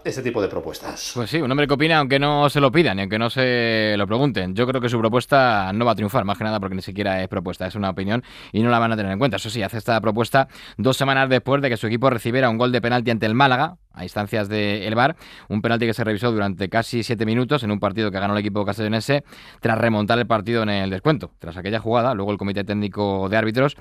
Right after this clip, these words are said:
Speaker 2: eh, consideró que la intervención del var no fue correcta, ya que no existía un error claro y manifiesto en la decisión que se había tomado en el campo. Bueno, pues después de aquella jugada, eh, que le habían pitado en, en contra, pues está un poquito rechinado y por eso ha puesto esto, aprovechando la, la siguiente que ha habido,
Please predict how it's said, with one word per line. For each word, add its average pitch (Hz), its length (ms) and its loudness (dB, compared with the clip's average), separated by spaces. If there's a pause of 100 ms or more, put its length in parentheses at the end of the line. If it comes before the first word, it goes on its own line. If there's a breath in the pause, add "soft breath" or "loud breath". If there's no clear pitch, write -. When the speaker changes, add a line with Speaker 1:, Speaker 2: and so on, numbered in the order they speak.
(300 loud breath)
Speaker 2:
eh, 101 140 -4
consideró 113 600 0
que 139 220 0 (260 loud breath)
la 123 240 2
intervención 123 560 2
del 139 100 2
var 143 140 6
no 127 160 2
fue 135 160 0
correcta, 143 480 2 (240 soft breath)
ya 110 180 0
que 120 140 -2
no 120 120 0
existía 120 540 -2
un 117 160 2
error 113 260 0
claro 123 220 0
y 107 60 0
manifiesto 123 560 0 (320 loud breath)
en 120 160 -2
la 110 80 2
decisión 101 320 -4
que 107 80 -2
se 101 60 -6
había 95 120 0
tomado 90 380 -2
en 85 200 -4
el 85 480 -8
campo. 85 220 -8
Bueno, 87 180 -10
pues 87 120 -8
después 95 240 -6
de 98 340 -2
aquella 98 1200 -2
jugada, 127 460 2 (520 soft breath)
eh, 98 360 -2
que 98 80 -4
le 95 60 0
habían 98 160 0
pitado 101 360 0
en, 101 260 -4
en 101 100 -6
contra, 107 320 -2
pues 87 200 -14
está 95 440 -4
un 92 80 -4
poquito 95 220 -2
rechinado 101 420 -2
y 107 60 -6
por 90 120 -6
eso 95 120 -6
ha 95 40 -2
puesto 90 300 -6
esto, 98 140 -4
aprovechando 95 420 -6
la, 107 140 0
la 107 160 -2
siguiente 120 320 0
que 117 60 2
ha 120 40 6
habido, 131 240 2